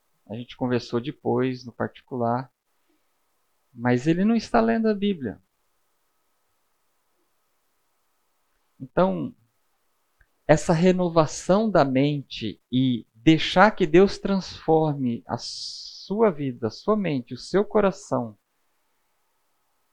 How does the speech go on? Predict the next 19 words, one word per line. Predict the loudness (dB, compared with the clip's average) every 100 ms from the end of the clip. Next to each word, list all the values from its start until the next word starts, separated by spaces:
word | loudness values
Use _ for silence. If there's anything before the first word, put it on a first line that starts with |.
| _ 0
através | 2 4 6 6
da | 6
palavra | 4 4 4 4 4 4 4 2
dele | 2 2 2 0 -8 -8
e | -2
da | 2
ação | 0 -2 -4 -2
do | -4
Espírito | -6 -6 -8 -10
Santo, | -2 0 0 -4 -20 _
gente, | -4 -2 -2 -4
que | -8
privilégio | -2 -2 0 4 4 4 0
nós | -4 -4
temos! | -4 -2 -2 0
Nós | 2 2
lemos | 4 4 4 0 -2 -14 -18 _ _ _ _ _ _ _ _ _ _
a | -6
Bíblia | 0 4 4 4 0 0